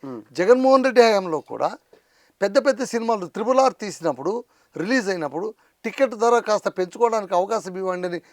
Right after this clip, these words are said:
Speaker 2: సినీ ఇండస్ట్రీ మొత్తం కూడా కదిలిపోయినప్పుడు జగన్మోహన్ రెడ్డి నవ్వుతూ ఊరికే కూర్చున్నాడు. అప్పుడు అంతా ట్రోల్ కూడా అయింది. "చిరంజీవి గారు, మీరు పెద్దలు,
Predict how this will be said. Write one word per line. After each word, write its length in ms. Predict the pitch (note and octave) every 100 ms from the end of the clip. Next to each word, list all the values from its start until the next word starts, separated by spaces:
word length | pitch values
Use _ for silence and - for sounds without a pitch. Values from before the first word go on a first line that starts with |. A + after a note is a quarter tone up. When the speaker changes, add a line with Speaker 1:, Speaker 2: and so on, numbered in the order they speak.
| _
Speaker 2:
సినీ 280 | - G#3+ C#4
ఇండస్ట్రీ 420 | B3+ B3+ - B3
మొత్తం 400 | G#3+ - C4 A3
కూడా 200 | A3 G#3+
కదిలిపోయినప్పుడు 800 | G3+ F3 E3 E3 C#3+ A#2+ D#3 B3+ _ _ _ _ _ _ _ E3
జగన్మోహన్ 420 | B3+ C#4 C4+ C4
రెడ్డి 200 | A#3+ A#3
నవ్వుతూ 680 | A3 C4 - C4 B3 A3 F#3 _ _ -
ఊరికే 200 | A#3 G#3
కూర్చున్నాడు. 560 | A3+ G3 - E3+ C#3+ B2+ _ _ _ -
అప్పుడు 200 | G3+ G#3
అంతా 180 | A3+ A3
ట్రోల్ 280 | F#3+ A#3
కూడా 160 | G#3+ G#3
అయింది. 240 | F3+ C3+ _ _ _ _ F#3
"చిరంజీవి 380 | G#3 A#3+ A#3 A3+
గారు, 340 | A3+ G3 F3+ _ -
మీరు 220 | F3+ F#3
పెద్దలు, 600 | - E3+ E3 G#3 G3 G3